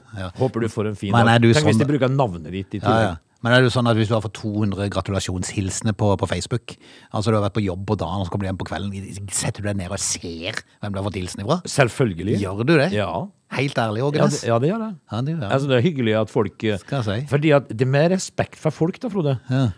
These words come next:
Speaker 2: At de tar seg tid til å, spesielt hvis de gidder å bruke navnet mitt.
Speaker 1: Ja.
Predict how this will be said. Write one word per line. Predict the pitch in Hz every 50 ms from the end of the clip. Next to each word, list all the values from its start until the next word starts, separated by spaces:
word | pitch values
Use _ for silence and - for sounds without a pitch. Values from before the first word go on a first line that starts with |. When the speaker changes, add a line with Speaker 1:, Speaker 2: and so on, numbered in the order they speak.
| _ _
Speaker 2:
At | - 143
de | 131 156 143
tar | - - 151 147 -
seg | 156 143 -
tid | - - 131 110 104 107 -
til | - 117 117 117 110
å, | - 117 123 110 110 110
spesielt | - - 180 160 - - 123 107 98
hvis | 113 104 -
de | 139 143
gidder | 151 127 110
å | 107
bruke | 117 113 131
navnet | 127 113 95 85 90 101 113
mitt. | 147 196 - - _ _ 127
Speaker 1:
Ja. | 113 101 104